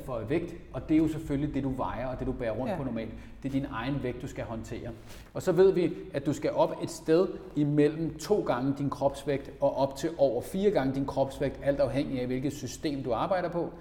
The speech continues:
Speaker 1: hvor benene er de stærkeste, så det er der, du skal højst op. Så der skal du altså op og aktivere med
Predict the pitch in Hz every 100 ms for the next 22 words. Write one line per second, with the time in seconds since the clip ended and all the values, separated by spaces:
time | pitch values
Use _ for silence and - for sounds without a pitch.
0 | - - - - - 143 135 139 160 165
1 | 160 113 110 - 107 110 156 - 139 127
2 | 127 139 131 113 - 147 143 107 92 -
3 | - - - 156 170 170 170 147 196 147
4 | 151 135 - 135 151 151 143 135 123 117